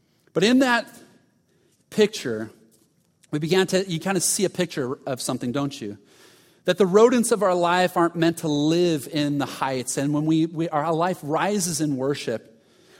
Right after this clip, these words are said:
when we, we rise our lives up into the presence of God, worship in that place is where worry and anxiety and stress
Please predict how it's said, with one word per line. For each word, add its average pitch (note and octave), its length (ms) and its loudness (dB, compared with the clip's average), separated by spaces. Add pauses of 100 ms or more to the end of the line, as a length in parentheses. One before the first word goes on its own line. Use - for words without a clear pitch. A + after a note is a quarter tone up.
when F3+ 120 2
we, F#3+ 140 2
we F3 280 -2
rise F#3 500 0
our G3+ 120 4
lives F3+ 320 2
up E3+ 180 0
into F3 160 -6
the E3 80 -4
presence F3+ 600 -2
of B2 160 -8
God, B2 420 -2 (760)
worship F3 680 2 (180)
in E3+ 200 2
that F3+ 180 2
place F3 640 0
is C#3+ 160 -6
where C#3+ 480 -2
worry D#3 640 0
and A#2 180 -4
anxiety C3+ 800 -2
and A#2+ 100 -6
stress E3 600 -4